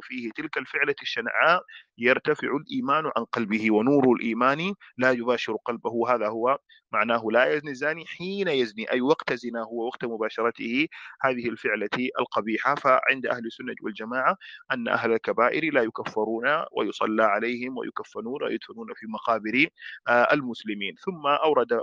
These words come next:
بعض اللوازم التي تأتي من الذنوب، من الهم والحزن والعجز والكسل، أنها تضعف القلب،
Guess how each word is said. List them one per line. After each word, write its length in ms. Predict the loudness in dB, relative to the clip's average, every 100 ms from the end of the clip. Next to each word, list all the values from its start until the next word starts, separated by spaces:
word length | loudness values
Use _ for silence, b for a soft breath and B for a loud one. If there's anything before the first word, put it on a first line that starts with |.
| 2
بعض 360 | 2 4 2 0 B _ -2
اللوازم 520 | 2 6 4 2 -2
التي 300 | -2 -4 -2
تأتي 300 | -4 -4 -10
من 140 | -8
الذنوب، 480 | -8 -8 -8 -6 -8 -10
من 140 | -6
الهم 520 | -6 -4 -4 -4 -4
والحزن 500 | -4 -2 -2 -2 -4
والعجز 540 | -4 -2 2 0 -2 -10
والكسل، 540 | -10 -6 -2 0 0 B B B -12
أنها 240 | -2 -2
تضعف 400 | -2 2 2 2
القلب، 320 | -2 2 0